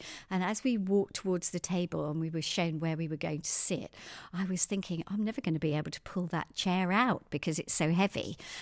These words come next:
And Paul was sitting over the other side of the table to me. Uh, but then the next thing, Prince Rainier came along, and he was sitting next to me, and he pulled the chair out for me, and he was the perfect gentleman.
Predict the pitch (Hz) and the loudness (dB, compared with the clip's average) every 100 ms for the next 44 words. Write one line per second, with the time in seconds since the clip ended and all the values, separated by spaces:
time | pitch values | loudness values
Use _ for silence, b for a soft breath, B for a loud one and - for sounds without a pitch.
0 | B 175 175 - 240 240 - 196 175 165 | B -2 0 2 4 4 2 0 0 -2
1 | 160 160 160 160 - 160 156 - - 208 | -2 -4 -4 -2 0 0 -2 -6 0 2
2 | 220 143 - 147 120 117 B B B B | 2 0 -4 -2 -2 -4 B B B B
3 | 190 196 196 - - - 220 269 160 147 | 2 2 2 0 -2 2 4 4 4 0
4 | 233 330 180 214 - - - 107 160 220 | -2 -2 0 0 2 0 0 -2 -4 -8
5 | B B B - 214 - 196 220 311 180 | B B B -6 -4 -2 2 6 6 6
6 | 147 - 156 147 - - 165 160 156 165 | 2 0 -2 -2 -6 -6 -2 0 0 0
7 | 175 208 226 233 - 208 - 180 175 - | 0 2 2 4 4 2 2 2 0 2
8 | - - 127 107 131 B B B B - | 0 0 -2 -4 -6 B B B B -2
9 | 175 180 175 175 - - 196 185 - 233 | 0 2 0 -2 -8 -4 -4 -4 -2 0
10 | 226 - - 220 175 165 143 - - 151 | 0 -2 0 2 2 0 -2 -6 -4 -4
11 | 147 147 151 - 160 156 180 202 196 - | -2 -4 -4 -4 -4 -4 -4 -4 -4 -6
12 | - _ - 247 233 - - - 165 160 | -10 _ 0 2 2 0 -10 -2 0 0
13 | - - - | -4 -8 -6